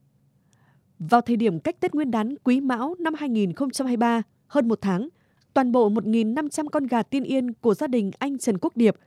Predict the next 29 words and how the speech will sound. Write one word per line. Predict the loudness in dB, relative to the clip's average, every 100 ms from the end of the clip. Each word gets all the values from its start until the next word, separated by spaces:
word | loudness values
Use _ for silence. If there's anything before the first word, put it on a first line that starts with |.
| _
xóm | -4 0 0
Phúc | -2 -4
Thành, | -4 -4 -4
xã | -4 -4
Phúc | -4 0
Trìu | 2 2 0 _ -4
đã | -2
được | 2 0 0
các | -4
thương | -4 -2
lái | -2 -4 -2
đặt | -2 0
mua | 2
hết. | 2 0 _ _ _ _ _ _
Anh | -2 -2
cho | 0
biết, | 0 0 -4 _ -20 -4
đây | 2 4 4
là | 0
mô | 0
hình | -2 0 0
nuôi | 0
gà | -2
Tiên | -2 -4
Yên | 0 0
thương | 0 -2
phẩm | 2 2 0 -6 _ -2
theo | 0
hướng | 4 2